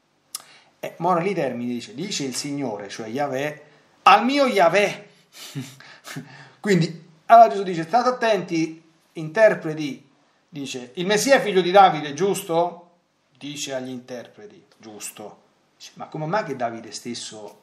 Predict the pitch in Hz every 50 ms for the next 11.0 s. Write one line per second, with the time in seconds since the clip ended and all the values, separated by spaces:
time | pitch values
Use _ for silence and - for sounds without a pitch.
0 | _ _ - - - - 131 123 - 160 143 139 139 135 - 123 120 120 120 120
1 | 120 117 117 120 113 117 120 120 117 - - - _ _ _ - - - 143 139
2 | 139 - 135 131 123 123 120 117 - - - - _ _ - - - - 107 104
3 | 101 101 104 123 156 180 202 214 220 214 214 - - - - - _ _ - -
4 | - - - - - - - - - - - - - - - - - - - 233
5 | 247 247 240 214 202 202 208 240 247 240 - - - - 247 240 226 202 185 190
6 | 208 233 240 254 - - - 170 160 151 - 196 190 180 - 214 214 208 208 190
7 | 175 185 247 240 - - - 240 226 208 180 156 - 165 156 151 170 185 180 180
8 | - - - _ _ _ _ _ _ _ _ _ _ - - 311 311 - - 190
9 | 190 175 214 247 247 214 196 180 175 190 185 240 285 294 277 254 208 185 185 175
10 | 175 - 185 175 170 165 156 - - - 180 170 156 143 131 120 113 - -